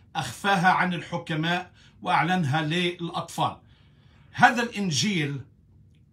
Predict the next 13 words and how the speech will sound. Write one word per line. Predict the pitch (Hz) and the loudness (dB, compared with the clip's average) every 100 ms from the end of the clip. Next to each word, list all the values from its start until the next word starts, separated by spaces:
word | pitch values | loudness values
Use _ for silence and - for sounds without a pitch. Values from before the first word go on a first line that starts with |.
| - | -10
اللي | 165 156 | -6 -2
هو | 139 214 | -2 -2
الأخبار | 214 180 160 135 190 190 | -2 -4 -4 4 6 6
السارة | - - 175 139 143 143 - _ - - - | 2 0 0 0 -2 -4 -8 _ -20 -20 -6
هو | 175 180 | 0 2
قوة | 180 - 151 240 233 220 226 - - - - - | 2 -2 -6 -4 -4 0 0 -2 -14 -20 -6 2
الله، | 196 175 - - - - - - - - - | 2 4 2 0 -10 -20 -20 -20 -20 -20 -8
فمش | - 185 185 180 180 - | 6 8 8 4 -4 -2
مجرد | 190 156 233 247 220 151 196 - - | 0 4 4 4 0 0 -2 -4 -8
كلام | 202 196 220 220 202 | -2 2 4 4 0
إحنا | 180 202 185 | -6 -4 -4
بنتكلم | 180 175 - 196 185 185 185 180 | -4 -6 -4 -2 0 0 0 0
عنه | 160 190 147 117 | 0 0 -2 -6